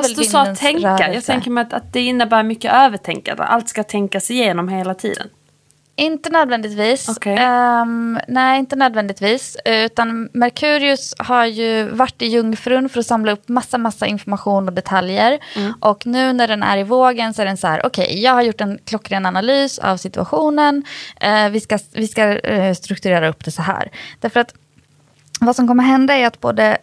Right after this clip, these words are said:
Speaker 2: solen och Venus och Merkurius och även, eh, Mars kommer också vara inblandat. Alltså, de kommer alla samarbeta.
Speaker 1: Okej.
Speaker 2: Eh, och de kommer samarbeta med Saturnus.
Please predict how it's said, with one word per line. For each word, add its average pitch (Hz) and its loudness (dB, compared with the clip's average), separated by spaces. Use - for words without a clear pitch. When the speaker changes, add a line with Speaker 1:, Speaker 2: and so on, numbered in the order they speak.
Speaker 2:
solen 262 0
och - -8
Venus 202 0
och - -8
Merkurius 180 -2
och - 0
även, 214 0
eh, 185 0
Mars 208 -2
kommer 202 -2
också - -6
vara 208 2
inblandat. 175 0
Alltså, 220 -4
de 226 0
kommer 240 2
alla 208 0
samarbeta. 214 -2
Speaker 1:
Okej. - -2
Speaker 2:
Eh, 180 4
och 208 0
de 214 2
kommer 233 0
samarbeta 214 0
med 208 -2
Saturnus. - -2